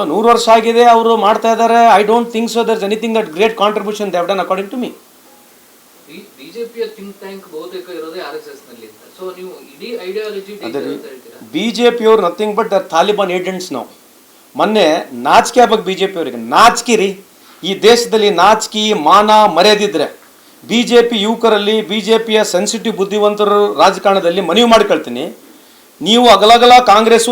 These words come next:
Speaker 1: ತಾಲಿಬಾನ್, ಕಾಂಗ್ರೆಸ್ ತಾಲಿಬಾನ್ ಅಂತಿದ್ರಿ. ಕಾ-, ತಾಲಿಬಾನ್ ಫಾರೆಸ್ಟ್, ಫಾರಿನ್ ಮಿನಿಸ್ಟರ್ ಈ ದೇಶಕ್ಕೆ ಬರ್ತಾನೆ, ಬಂದ್ಬಿಟ್ಟು ಡಿಕ್ಟೇಟ್ ಮಾಡ್ತಾನೆ, ಯಾವ್ದು ಹೆಣ್ಮಕ್ಳು ಪ್ರೆಸ್ ರಿಪೋರ್ಟರ್ ಇರಬಾರ್ದು ಅಂತೇಳಿ.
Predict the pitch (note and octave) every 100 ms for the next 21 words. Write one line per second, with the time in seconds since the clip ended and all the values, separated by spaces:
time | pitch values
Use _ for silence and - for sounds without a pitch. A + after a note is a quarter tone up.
0 | A#3 G3+ G#3+ G3+ A3+ G#3 G3 G#3 - -
1 | F#3 F#3+ F#3 F3+ B2 B2+ D3+ F3+ - _
2 | _ _ D#3+ G3 A#3 - _ - - D#3+
3 | D#3 D#3+ F#3+ B3+ B3 B3+ G#3+ G#3 B3+ G#3
4 | G#3+ G#3+ G3 B3 A#3 A#3+ A#3+ F#3 G#3+ A3
5 | E3+ F#3+ G#3 D#3+ - _ _ _ - C3+
6 | F#3+ C4 C4 B3 C4 B3 - D4 B3+ C4+
7 | C4+ A#3+ F#3 - E3 A3 B3 G#3+ A3+ A#3+
8 | A#3 - G#3+ G#3 A3 A3 A3 G3 F#3+ G3
9 | G#3+ G#3 G3 F#3 B2+